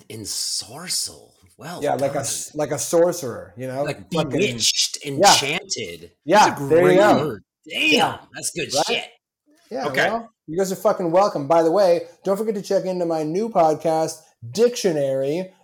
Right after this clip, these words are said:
Speaker 2: It comes out
Speaker 3: <laughs>
Speaker 2: once a week starting next week.
Speaker 3: <laughs> It's just called Dictionary.
Speaker 1: Yeah,
Speaker 2: Uh,
Speaker 1: then we
Speaker 2: Danny,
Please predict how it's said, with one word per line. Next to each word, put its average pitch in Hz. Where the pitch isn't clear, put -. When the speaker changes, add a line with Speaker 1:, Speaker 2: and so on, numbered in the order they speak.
Speaker 2:
It 135
comes 180
out 180
Speaker 3:
<laughs> 175
Speaker 2:
once 185
a 170
week -
starting 180
next 170
week. 143
Speaker 3:
<laughs> -
It's 214
just 226
called 185
Dictionary. 151
Speaker 1:
Yeah, 180
Speaker 2:
Uh, 202
Speaker 1:
then 196
we 220
Speaker 2:
Danny, 226